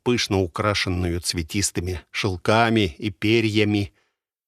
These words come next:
Солнце коснулось горизонта, когда колонна Рау Каина вышла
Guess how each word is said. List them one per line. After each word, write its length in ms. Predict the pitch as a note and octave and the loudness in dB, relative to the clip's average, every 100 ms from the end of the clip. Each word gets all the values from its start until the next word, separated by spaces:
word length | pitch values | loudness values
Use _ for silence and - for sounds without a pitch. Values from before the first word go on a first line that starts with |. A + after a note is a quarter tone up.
| _ | _
Солнце 420 | - G3+ F#3 - | 4 6 4 2
коснулось 640 | C3 B2+ - C#3 D3+ A2 | -2 0 2 4 6 4
горизонта, 760 | F#2+ G#2 G#2 A2+ D#3+ D#3 C3 A#2 - | 4 2 4 4 4 2 0 -2 -4
когда 400 | G2+ F#2 F#2 A2+ | -6 -6 -4 -4
колонна 640 | - G#2 G#2+ A#2+ G#2+ G#2 | -2 0 2 2 2 2
Рау 440 | F2 A2 A#2 A2 G2+ | 2 0 2 2 0
Каина 600 | - A#2+ A#2 G#2+ G2 F#2+ | -4 -2 0 0 0 0
вышла 720 | E2 E2 A#2+ - - E2+ | -4 -2 -2 0 -2 -4